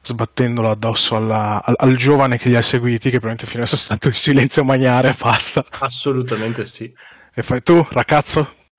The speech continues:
Speaker 1: ti fidi di me?"
Speaker 2: Ah, certo, sir.
Speaker 1: Ti fidi di Volkmar qui?
Speaker 2: Mi
Speaker 1: E
Speaker 2: fido,
Speaker 1: ti
Speaker 2: mi fido di Sir Volkmar, sì, sì,
Speaker 1: ti
Speaker 2: sì.
Speaker 1: stringe,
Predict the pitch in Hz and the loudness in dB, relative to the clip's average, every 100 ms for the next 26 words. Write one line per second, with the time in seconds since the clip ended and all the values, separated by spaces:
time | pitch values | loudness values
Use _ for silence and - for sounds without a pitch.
0 | _ _ _ 120 - 147 143 135 160 - | _ _ _ -4 0 2 2 2 2 0
1 | - _ _ _ _ - 95 - _ - | -8 _ _ _ _ -18 -16 -18 _ -20
2 | - _ - 143 127 120 117 101 98 _ | -20 _ -4 -4 -4 -8 -6 -8 -12 _
3 | _ 123 _ - - - - - - _ | _ -20 _ -20 -20 -20 -20 -20 -20 _
4 | - 120 147 131 127 123 120 117 113 110 | -14 -2 0 2 2 2 2 0 -2 -6
5 | 107 110 - _ _ _ 120 131 117 - | -10 -14 -20 _ _ _ -6 -2 -2 -4
6 | 113 127 123 123 _ _ _ - 110 107 | -12 -10 -10 -10 _ _ _ -20 -14 -10
7 | 110 - 127 127 123 98 107 104 104 107 | -8 -8 -10 -8 -10 -10 -12 -10 -10 -10
8 | 120 110 104 98 110 101 95 92 85 82 | -10 -10 -10 -8 -8 -4 -4 -4 -8 -14
9 | - 82 78 - - - - 120 - 143 | -12 -12 -12 -16 -16 -14 -6 -6 -2 0
10 | 143 127 | 0 -2